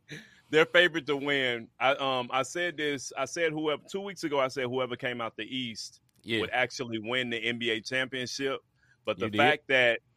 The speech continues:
Speaker 1: um, but injuries took place. Tatum
Speaker 2: Mm-hmm.
Speaker 1: not hurt. He got the sho-, um, sho-, shoulder injury. You got Williams,
Speaker 2: Mm-hmm.
Speaker 1: he hurt. You got Smart not a hundred percent. And
Speaker 2: Mm-hmm.
Speaker 1: then you facing the Warriors, man. And right now, brother, the Warriors, bro,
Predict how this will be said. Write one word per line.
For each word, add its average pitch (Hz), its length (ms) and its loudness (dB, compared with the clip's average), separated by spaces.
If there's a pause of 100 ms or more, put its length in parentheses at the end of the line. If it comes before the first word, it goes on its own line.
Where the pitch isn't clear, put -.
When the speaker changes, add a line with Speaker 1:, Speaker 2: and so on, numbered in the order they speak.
(160)
Speaker 1:
um, 104 520 -2 (140)
but 113 180 -2
injuries 127 460 0
took 110 220 -6
place. 92 480 -10 (300)
Tatum 147 320 2
Speaker 2:
Mm-hmm. 123 60 0
Speaker 1:
not 107 180 -2
hurt. 95 220 -4
He 107 80 -6
got 113 200 2
the 104 60 -12
sho-, 139 280 -2 (100)
um, 117 180 0
sho-, 147 300 0 (160)
shoulder 120 420 -2
injury. 95 300 -8
You 104 120 -10
got 110 260 2
Williams, 139 400 2
Speaker 2:
Mm-hmm. 139 80 -8
Speaker 1:
he 143 100 0
hurt. 113 300 2 (320)
You 110 100 -10
got 123 200 4
Smart 147 380 -2
not 123 180 -2
a 113 80 -2
hundred 107 260 -6
percent. 110 420 -2 (340)
And - 80 -4
Speaker 2:
Mm-hmm. 104 120 0
Speaker 1:
then 156 180 -2
you 156 160 -8
facing 160 320 2
the 123 80 -2
Warriors, 147 520 -2
man. 139 260 -2
And 117 100 -4
right 147 180 0
now, 165 400 -6 (340)
brother, 110 260 -4 (840)
the 95 60 -10
Warriors, 120 640 -2
bro, 90 340 -4